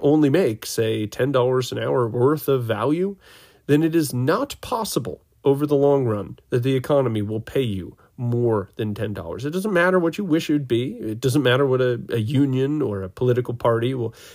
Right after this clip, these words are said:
try to force to be the case. Um, this is just reality, that if they paid you more, the firm would stop existing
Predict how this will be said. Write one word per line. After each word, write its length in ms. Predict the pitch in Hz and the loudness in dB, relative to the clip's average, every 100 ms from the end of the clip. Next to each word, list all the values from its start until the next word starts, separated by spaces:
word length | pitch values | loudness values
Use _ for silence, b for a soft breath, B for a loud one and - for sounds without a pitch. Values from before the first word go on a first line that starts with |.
| B | B
try 160 | - 127 | 0 0
to 80 | 120 | 0
force 500 | - 123 127 - - | 0 2 2 2 -4
to 100 | 123 | -2
be 120 | 131 | -2
the 100 | 120 | -4
case. 440 | - 156 107 - B B B B | -2 0 0 -4 B B B B
Um, 320 | 135 127 123 | 4 4 4
this 200 | 123 131 196 | 0 0 0
is 100 | 143 | 2
just 380 | 156 147 - - _ _ _ _ - | 2 2 -2 -16 _ _ _ _ -2
reality, 800 | 120 123 117 123 117 95 - - b b b | 2 4 2 2 -2 -4 -12 -18 b b b
that 200 | 123 123 | 4 4
if 140 | 143 | 6
they 120 | 175 131 | 6 4
paid 320 | - 165 151 | 4 2 4
you 100 | 139 | 2
more, 440 | 165 127 92 101 _ _ - | 4 2 0 -6 _ _ -10
the 100 | 113 | -4
firm 360 | - 139 127 | 4 4 4
would 140 | 110 101 | 2 -4
stop 340 | - 110 101 | -2 -2 -2
existing 480 | 95 123 127 - | -2 -2 -4 -10